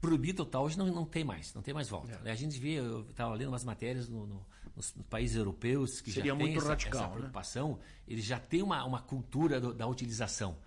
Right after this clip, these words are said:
Speaker 1: Nós teremos, teríamos que nos adaptar ou criar uma cultura da, da adaptação, eh, regrando. Por exemplo, chegou de manhã, eh, larga os aparelhos,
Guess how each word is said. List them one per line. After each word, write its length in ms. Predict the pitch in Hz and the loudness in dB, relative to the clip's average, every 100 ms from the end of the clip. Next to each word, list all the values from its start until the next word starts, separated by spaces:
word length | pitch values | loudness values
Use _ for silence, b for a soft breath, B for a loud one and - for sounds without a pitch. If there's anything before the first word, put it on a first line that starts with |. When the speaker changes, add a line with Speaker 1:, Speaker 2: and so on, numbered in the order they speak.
| B B B B | B B B B
Speaker 1:
Nós 260 | 127 135 170 | 0 0 0
teremos, 500 | - 151 151 156 131 | 0 2 2 0 -2
teríamos 480 | 139 131 139 151 - | 0 0 0 -2 -4
que 160 | 156 | -4
nos 200 | 147 139 | -2 -2
adaptar 580 | 131 127 - 113 135 202 | -2 -4 -2 -2 -2 -4
ou 160 | 113 107 | -6 -2
criar 340 | 139 120 139 | 2 4 4
uma 160 | 160 123 | 2 0
cultura 460 | - 117 127 117 | -2 -2 0 0
da, 300 | 110 98 92 | -2 -4 -4
da 100 | 104 | -6
adaptação, 720 | 95 101 - 95 - 143 156 - B B B | -4 -4 -4 -4 0 0 0 -4 B B B
eh, 240 | 123 123 120 | -2 0 2
regrando. 480 | 214 214 180 120 | 2 4 4 2
Por 160 | 98 113 | 0 -2
exemplo, 500 | 110 123 113 98 90 B B B | 0 0 -2 -6 -12 B B B
chegou 240 | - 120 | -8 -4
de 80 | 127 | -2
manhã, 480 | 160 170 151 247 277 - - - | -2 0 0 -2 -8 -16 -20 -10
eh, 800 | 110 104 104 101 98 95 95 98 104 - | -6 -4 -4 -6 -6 -8 -8 -10 -14 -10
larga 260 | 113 113 113 | -4 -2 -2
os 280 | 120 110 107 | -4 -2 -4
aparelhos, 600 | 113 135 143 202 170 | 0 0 2 2 0